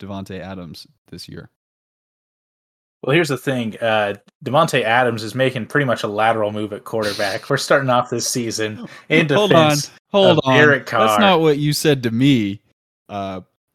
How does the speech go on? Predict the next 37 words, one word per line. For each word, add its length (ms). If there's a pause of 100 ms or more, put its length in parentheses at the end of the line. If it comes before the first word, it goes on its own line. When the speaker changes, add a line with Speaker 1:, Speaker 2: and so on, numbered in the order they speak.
(160)
Speaker 2:
What 100
did 120
I 40
Speaker 1:
you 60
Speaker 2:
say 140
to 120
Speaker 1:
said 80
Speaker 2:
you? 180
Speaker 1:
to 60
me 300
that 360
Davante 440
Adams 520
was 180
getting 560 (280)
an 120
upgrade 520
at 100
the 100
quarterback 580
position. 420
Speaker 2:
He 80
is 120
getting 220
an 60
upgrade 320
at 120
the 100
quarterback 400
position. 380
Drew 240
is 100
Speaker 1:
You 60
Speaker 2:
correct. 400
Speaker 1:
gotta, 120
Speaker 2:
Those 100
are 80